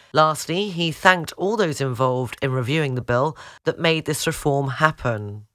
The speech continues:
And in other news, in this week's Monaco Update, the Opera de Monte Carlo proudly presents its new production, The Phantom of the Opera, one of the most iconic musicals of all time.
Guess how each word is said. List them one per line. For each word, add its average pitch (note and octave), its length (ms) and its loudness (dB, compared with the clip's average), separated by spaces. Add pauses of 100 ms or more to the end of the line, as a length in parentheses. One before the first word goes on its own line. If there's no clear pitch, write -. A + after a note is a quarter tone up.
(160)
And A3+ 160 8
in A3+ 120 -2
other A#3 200 8
news, A#3 420 -4
in G#3+ 160 0
this G#3+ 220 -4
week's G#3+ 240 -6
Monaco G3 440 0
Update, G#3 640 0 (220)
the F3 100 2
Opera G#3+ 260 0
de F#3+ 120 0
Monte F3+ 240 0
Carlo C3 480 0
proudly F#3 360 4
presents G3 460 0
its E3 220 -10
new G#3+ 180 -2
production, C#3+ 600 0 (200)
The G3+ 100 -6
Phantom C#3 540 0
of C3 120 -6
the D#3 100 0
Opera, C3 500 0 (300)
one C3+ 100 -4
of C3 100 -2
the C#3 60 0
most C#3 180 -2
iconic G3+ 680 -2
musicals C3 500 -4
of A#2+ 120 -6
all D#3+ 260 -4
time. C3+ 520 0